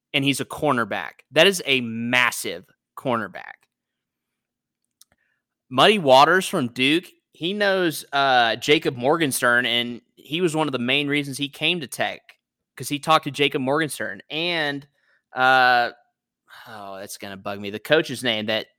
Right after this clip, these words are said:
came from Duke also to be one of the secondary coaches here at Tech. You know,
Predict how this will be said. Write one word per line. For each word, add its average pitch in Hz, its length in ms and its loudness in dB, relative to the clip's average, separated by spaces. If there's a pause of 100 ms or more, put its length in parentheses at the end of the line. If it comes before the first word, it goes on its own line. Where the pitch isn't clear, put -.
came 113 280 -2
from 110 220 -6
Duke 110 320 -4
also 92 680 -2 (320)
to 107 520 -4
be 117 180 0
one 117 220 -2
of 110 100 -6
the 117 60 -8
secondary 113 460 0
coaches 101 360 -6
here 95 180 -8
at - 100 -12
Tech. - 360 -10 (640)
You 143 140 -2
know, 151 260 6